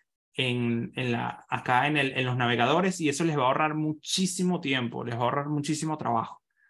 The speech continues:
¿Ok? Am, ¿qué otra recomendación? Ah, grupo de pestañas. Esto lo descubrí, en mi opinión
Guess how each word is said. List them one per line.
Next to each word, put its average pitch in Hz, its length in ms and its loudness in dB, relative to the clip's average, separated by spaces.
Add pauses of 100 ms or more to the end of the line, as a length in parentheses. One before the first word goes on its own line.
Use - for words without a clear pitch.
(200)
¿Ok? 120 160 -4 (600)
Am, 131 640 -2 (140)
¿qué 151 120 8
otra 175 220 4
recomendación? 190 1000 4
Ah, 127 560 4
grupo 143 300 2
de 170 80 2
pestañas. 220 760 0 (680)
Esto 156 240 6
lo 247 140 10
descubrí, 165 680 6 (220)
en 151 160 4
mi 151 120 4
opinión 147 600 0